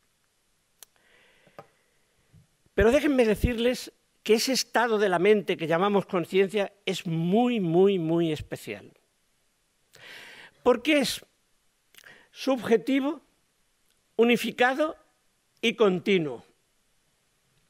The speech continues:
Que la conciencia es un estado subjetivo quiere decir que mi conciencia es mía, solo mía, y la suya,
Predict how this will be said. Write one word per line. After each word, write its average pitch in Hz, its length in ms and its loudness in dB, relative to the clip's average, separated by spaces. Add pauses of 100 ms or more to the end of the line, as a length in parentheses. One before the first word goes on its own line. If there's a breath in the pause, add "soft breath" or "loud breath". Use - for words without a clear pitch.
(880 soft breath)
Que 214 100 2
la 220 120 2
conciencia 254 440 2
es - 100 -4
un 220 100 0
estado 202 300 0
subjetivo 208 580 0
quiere 202 220 4
decir 240 420 0 (460 soft breath)
que 180 140 0
mi 196 120 2
conciencia 254 540 0
es 196 80 0
mía, 240 340 0 (800)
solo 294 540 2
mía, 269 400 2 (1000 soft breath)
y 180 60 -6
la 185 120 0
suya, 294 580 0